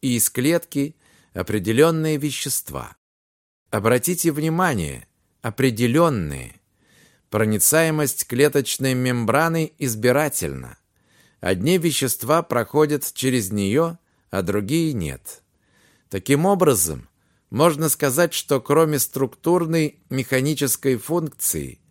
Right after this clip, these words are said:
отделения клетки от внешней среды, мембрана также выполняет транспортную и барьерную функции.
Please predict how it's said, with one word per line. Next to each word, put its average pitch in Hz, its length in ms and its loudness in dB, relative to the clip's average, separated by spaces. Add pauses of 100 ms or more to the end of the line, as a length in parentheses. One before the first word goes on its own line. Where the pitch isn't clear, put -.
(360)
отделения 117 640 2
клетки 139 480 0
от 123 220 2
внешней 120 500 -2
среды, 113 600 0 (580)
мембрана 117 640 2
также 160 480 0
выполняет 139 880 0
транспортную 143 1120 -2
и 131 80 -4
барьерную 127 800 2
функции. 135 840 -6